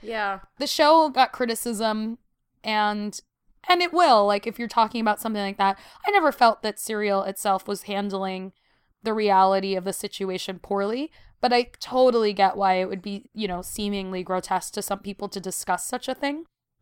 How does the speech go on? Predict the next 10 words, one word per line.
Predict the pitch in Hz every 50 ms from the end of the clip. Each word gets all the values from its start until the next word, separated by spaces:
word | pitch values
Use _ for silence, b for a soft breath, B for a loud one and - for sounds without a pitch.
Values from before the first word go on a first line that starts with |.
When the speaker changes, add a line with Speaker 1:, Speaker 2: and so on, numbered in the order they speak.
| - - - - - - - -
Speaker 2:
And | 226 220
believe | 214 214 226 233 269 233
me, | 226 214 196 196 196 185 b b b b b b
you | - 214 214
know, | 202 190 190 190 190 - -
I | 208 208
would | 208 214
even | 214 196 214 214
say | - - 202 208
to | - - 220 214 208 208 202